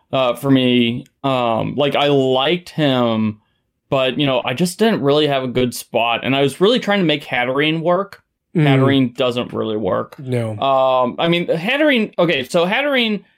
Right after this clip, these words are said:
Speaker 1: there's probably a competitive use for Hatterene, uh, in that, uh, Hatterene is so slow, uh,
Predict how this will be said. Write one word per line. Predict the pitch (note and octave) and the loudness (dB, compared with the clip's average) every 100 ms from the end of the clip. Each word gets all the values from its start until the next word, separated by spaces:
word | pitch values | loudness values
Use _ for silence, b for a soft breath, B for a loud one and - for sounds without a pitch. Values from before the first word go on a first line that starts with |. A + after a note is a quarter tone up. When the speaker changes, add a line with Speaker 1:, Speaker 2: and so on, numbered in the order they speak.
| _ - | _ -2
Speaker 1:
there's | G3 C#4 A#3 - - | 0 0 -2 -6 -8
probably | - D#3+ E3+ F#3+ F3+ F#3 | -2 0 0 -2 0 0
a | C3+ | 0
competitive | C#3 A#2 B2 A#2+ C#3 C#3+ D3+ - _ | -4 -4 -2 0 0 0 -2 -14 _
use | C3+ C#3 C#3+ | 0 0 0
for | - D#3+ E3 D#3+ D#3 _ | -2 0 0 -4 -8 _
Hatterene, | C#3+ - E3 E3 F3 F#3 G3 G3+ b b b | -18 -6 -4 -2 -2 -2 -2 -4 b b b
uh, | C3+ C3+ B2 D3 | 0 2 2 0
in | C#3+ | 0
that, | D3+ D3 C#3+ - | 2 0 -2 -2
uh, | C#3+ C3 | 0 0
Hatterene | D3 E3+ F#3 F3+ B2+ | -2 -4 -2 -2 -4
is | C3+ | -8
so | - D#3 D3 | -6 -2 0
slow, | D3+ - C3+ B2 C3 E3 F#3+ b b b - | -2 -6 0 0 2 -2 -4 b b b -4
uh, | C3 B2+ B2 A#2+ B2 | -2 0 2 2 2